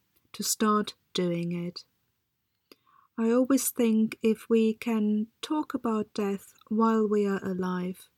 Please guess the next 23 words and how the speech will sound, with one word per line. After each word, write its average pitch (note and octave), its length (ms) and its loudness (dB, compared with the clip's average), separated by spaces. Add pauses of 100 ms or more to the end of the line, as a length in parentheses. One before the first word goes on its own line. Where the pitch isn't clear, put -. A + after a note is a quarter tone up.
(320)
the G3 80 -4
life G3 440 0
that G#3+ 200 -4
we G3 200 0
have F3+ 520 -6 (320)
will A3 300 6
be G3+ 220 2
a F#3+ 100 -2
lot F#3+ 400 -2 (600)
easier. F#3 600 0 (240)
Can C#4+ 240 0
you E4+ 160 4
imagine E4+ 640 -2 (440)
that B3+ 260 0 (140)
elephant A#3+ 580 0
in G#3+ 160 0
the A3 100 2
room, G3+ 500 2 (460)
death, F#3+ 440 -4 (520)
the G#3+ 120 -2
heaviness A3+ 640 0
of F#3 240 -6
it? F3+ 240 -6